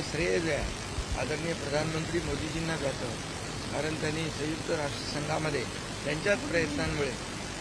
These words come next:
संयुक्त, संयुक्त राष्ट्रसंघाने देखील आंतरराष्ट्रीय योगा दिनाला मान्यता दिली आणि आज, अ, जगभरामध्ये, अ, आंतरराष्ट्रीय योगा दिन साजरा केला जातो. अनेक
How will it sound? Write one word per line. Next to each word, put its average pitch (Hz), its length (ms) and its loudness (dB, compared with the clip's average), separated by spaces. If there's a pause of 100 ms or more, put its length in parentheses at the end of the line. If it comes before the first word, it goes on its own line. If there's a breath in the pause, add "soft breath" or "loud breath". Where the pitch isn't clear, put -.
(120)
संयुक्त, 170 640 0
संयुक्त 165 280 0
राष्ट्रसंघाने 156 760 0
देखील 151 360 0 (600)
आंतरराष्ट्रीय 170 600 2
योगा 156 200 4
दिनाला 156 460 12 (540)
मान्यता 165 400 4
दिली 143 280 2 (520)
आणि 143 100 2 (120)
आज, 160 220 8 (680)
अ, 135 260 4 (300)
जगभरामध्ये, 180 680 6 (540)
अ, 143 80 4 (600)
आंतरराष्ट्रीय 147 540 0
योगा 139 240 2
दिन 151 180 0 (580)
साजरा 127 280 0
केला 156 280 0
जातो. 151 280 0 (640)
अनेक 170 280 2